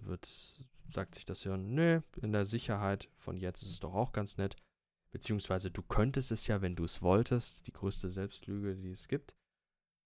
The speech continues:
Ähm, weil man's dann doch nie macht. Und das ist halt eben häufig ein Ergebnis von sehr vagen Formulierungen. Sei konkret. Montags, mittwochs und freitags von achtzehn bis neunzehn Uhr dreißig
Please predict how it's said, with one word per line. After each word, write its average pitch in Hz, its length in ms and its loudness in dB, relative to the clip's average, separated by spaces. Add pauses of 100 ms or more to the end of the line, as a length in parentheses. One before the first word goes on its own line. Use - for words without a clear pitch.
(180)
Ähm, 95 600 -2 (960)
weil 78 120 0
man's - 200 -4
dann - 120 -10 (560)
doch - 200 -4
nie 120 100 2
macht. 104 300 -2 (1500)
Und 113 160 4
das 120 160 6
ist - 120 0
halt 107 120 2
eben 101 180 0
häufig - 240 0
ein 98 60 -4
Ergebnis 98 340 -4
von 98 160 -6
sehr 92 160 -4
vagen 92 280 -2
Formulierungen. 90 720 -8
Sei 101 180 -4
konkret. - 640 -10 (360)
Montags, 143 800 -4
mittwochs 120 480 -6
und - 100 -10
freitags - 680 -6 (460)
von - 160 -10
achtzehn 135 580 -4
bis - 160 -12
neunzehn 85 300 -8
Uhr 82 80 -10
dreißig 87 640 -6